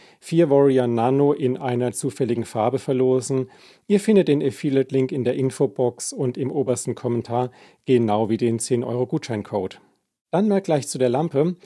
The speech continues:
Rein von der Leistung erinnert sie so ein bisschen an die Baton drei. Beide haben zwischen null Komma fünf und tausendzweihundert Lumen, wobei ich die Warrior Nano eher als den großen Bruder beschreiben würde.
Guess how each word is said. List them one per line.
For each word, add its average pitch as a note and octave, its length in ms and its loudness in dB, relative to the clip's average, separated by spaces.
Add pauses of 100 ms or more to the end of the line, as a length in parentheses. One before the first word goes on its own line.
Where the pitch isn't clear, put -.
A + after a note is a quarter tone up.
(200)
Rein C3 240 2
von C3+ 160 -2
der A#2+ 100 2
Leistung E3+ 560 0
erinnert D#3+ 480 0
sie F#3+ 140 -4
so - 120 -4
ein D#3 60 -2
bisschen D3 500 -4
an B2+ 280 -4
die B2 160 -6
Baton A#2+ 560 -2
drei. B2 480 0 (420)
Beide B2+ 320 -2
haben A#2 340 -2
zwischen B2 420 -4
null B2+ 160 0
Komma B2 240 -4
fünf C3 340 -6
und C#3 200 -6
tausendzweihundert A#2+ 840 -2
Lumen, D3+ 340 -2 (360)
wobei B2+ 360 -2
ich C#3+ 180 -8
die A#2+ 160 -6
Warrior A#2+ 360 2
Nano C#3 420 0
eher C3+ 280 0
als B2+ 260 -4
den A#2+ 160 -6
großen B2+ 440 -4
Bruder C3+ 260 -4
beschreiben B2+ 460 -2
würde. B2+ 240 0